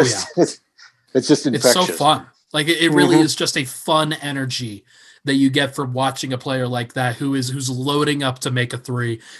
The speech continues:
Speaker 2: It really, it really does remind me of, uh, three players in particular, all shooters. Steph Curry,
Speaker 1: Right.
Speaker 2: Klay Thompson, and Kyle
Speaker 1: Mm-hmm.
Speaker 2: Korver.
Speaker 1: Right.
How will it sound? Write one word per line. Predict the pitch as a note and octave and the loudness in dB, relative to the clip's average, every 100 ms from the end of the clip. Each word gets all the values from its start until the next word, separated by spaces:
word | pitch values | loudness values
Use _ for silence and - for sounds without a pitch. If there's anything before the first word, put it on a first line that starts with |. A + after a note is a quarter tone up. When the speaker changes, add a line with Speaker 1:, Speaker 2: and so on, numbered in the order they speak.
| - | -4
Speaker 2:
It | E3+ | -2
really, | E3 A3+ B3+ A#3+ - _ _ _ | 0 0 0 -2 -8 _ _ _
it | F3 D3+ | 0 0
really | G3+ B3 | -2 -2
does | E3 D3+ C#3+ | -2 -4 -2
remind | C#3+ C#3 C3+ | -2 0 0
me | C3+ B2+ B2+ | 0 -2 -2
of, | C3 B2+ B2 A2+ - _ _ _ _ _ C#3+ | -2 -2 -2 -6 -14 _ _ _ _ _ 2
uh, | C3+ B2+ A#2+ | 4 4 2
three | - D#3+ F3+ | -6 -4 -4
players | D3 - C#3+ C3 B2+ | -4 -2 0 0 -2
in | B2+ | -2
particular, | B2+ A#2 C3 B2 A2+ G2+ | -2 -2 -4 -6 -8 -8
all | C3 C3+ | -4 -2
shooters. | B2+ B2+ A2 F2 - - _ _ _ _ _ - | -2 -2 -6 -10 -14 -14 _ _ _ _ _ -2
Steph | - D3+ D3+ | 0 2 0
Curry, | D#3+ C3+ C#3 - _ _ _ _ _ | 0 0 -2 -8 _ _ _ _ _
Speaker 1:
Right. | - F#2+ | -6 -4
Speaker 2:
Klay | D#3+ F3+ | -2 -2
Thompson, | E3+ C3+ B2+ C#3+ C3+ C3 _ _ | 0 -2 0 -4 -6 -12 _ _
and | D3+ B2+ | -8 -4
Kyle | C#3 C3 A#2+ | 2 2 2
Speaker 1:
Mm-hmm. | B2 | -4
Speaker 2:
Korver. | F#2+ E2+ E2+ _ _ _ _ _ - | -10 -12 -20 _ _ _ _ _ -2
Speaker 1:
Right. | F#2+ G2+ | 0 0